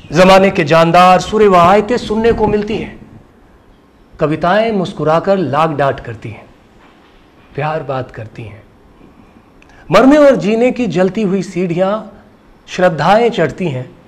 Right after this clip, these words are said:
घबराए प्रतीक और मुस्काते रूप चित्र लेकर घर पर जब मैं लौटता, उपमाएं द्वार पर आकर कहती हैं,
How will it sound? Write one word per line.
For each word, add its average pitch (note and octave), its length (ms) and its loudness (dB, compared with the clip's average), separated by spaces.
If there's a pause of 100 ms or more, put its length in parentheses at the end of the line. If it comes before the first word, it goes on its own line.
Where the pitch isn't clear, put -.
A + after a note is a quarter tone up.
(1300)
घबराए C3 400 2
प्रतीक D#3 580 -6 (240)
और D3 120 -4
मुस्काते C#3+ 500 -2
रूप D#3+ 240 -2
चित्र C#3+ 360 -14 (1500)
लेकर B3+ 520 0 (560)
घर A3+ 240 0
पर D#4+ 120 4
जब G#3+ 140 2
मैं D#3+ 140 0
लौटता, B2 400 -6 (1600)
उपमाएं F#3+ 480 2
द्वार F3+ 220 4
पर F3+ 180 2
आकर E3 320 0
कहती D3+ 300 -4
हैं, C#3+ 300 -8